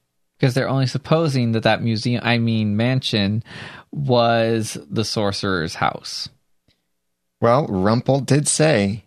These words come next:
Speaker 1: He had good
Speaker 2: it belonged
Speaker 1: reason.
Speaker 2: to the sorcerer.
Speaker 1: And that was kinda just sitting on a table.
Speaker 2: And it wasn't the apprentice's house.
Speaker 1: But it begs the question, why is it in Storybrooke?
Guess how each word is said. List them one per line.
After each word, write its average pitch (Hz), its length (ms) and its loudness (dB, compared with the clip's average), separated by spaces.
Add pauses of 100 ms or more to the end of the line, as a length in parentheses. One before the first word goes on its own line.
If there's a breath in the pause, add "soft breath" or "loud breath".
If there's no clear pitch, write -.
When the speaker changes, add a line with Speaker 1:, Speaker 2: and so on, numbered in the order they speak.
Speaker 1:
He - 120 -2
had 156 100 2
good 123 120 4
Speaker 2:
it 107 80 2
belonged 92 300 4
Speaker 1:
reason. - 20 -2
Speaker 2:
to - 100 -4
the 87 100 -2
sorcerer. - 520 -4
Speaker 1:
And 151 260 4
that 139 240 4
was 127 180 -4
kinda 117 220 0
just 110 160 -4
sitting 101 180 -2
on 98 100 2
a 95 60 -2
table. 95 400 -4 (360 loud breath)
Speaker 2:
And 110 120 4
it 107 100 0
wasn't 120 500 2
the 123 80 4
apprentice's 104 680 -2
house. - 500 -8 (1300 loud breath)
Speaker 1:
But 147 100 4
it 127 100 -2
begs 127 220 0
the 127 80 -2
question, 123 400 0
why 110 200 0
is 110 140 -2
it 107 100 -2
in 98 100 -4
Storybrooke? - 640 -8